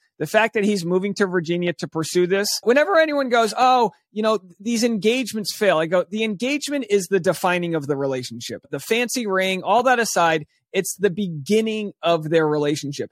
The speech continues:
I'd be surprised if it ends as quickly as Katie and Blake.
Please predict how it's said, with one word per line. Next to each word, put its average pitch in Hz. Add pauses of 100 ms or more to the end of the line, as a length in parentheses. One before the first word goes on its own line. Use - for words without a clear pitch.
I'd 202
be 240
surprised 220
if 208
it 214
ends 185
as 165
quickly 170
as 147
Katie 156
and 139
Blake. 165